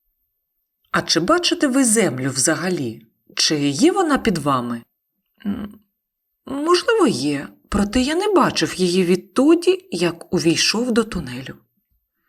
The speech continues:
Чи відчуваєте ви, що все ще пов'язані із землею? Може, через інший простір? Є така можливість, справді.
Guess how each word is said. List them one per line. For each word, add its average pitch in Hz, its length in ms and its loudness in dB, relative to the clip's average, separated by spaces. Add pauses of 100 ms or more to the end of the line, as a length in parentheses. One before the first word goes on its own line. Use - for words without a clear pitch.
(680)
Чи - 160 0
відчуваєте 311 800 2
ви, 269 380 0
що 208 200 2
все 277 320 2
ще - 220 2
пов'язані 151 920 0
із 160 100 4
землею? 131 720 0 (360)
Може, 160 420 2
через 160 520 0
інший 175 340 2
простір? - 640 -2 (1400)
Є 320 240 6
така - 260 -6
можливість, 180 580 -2
справді. - 760 -2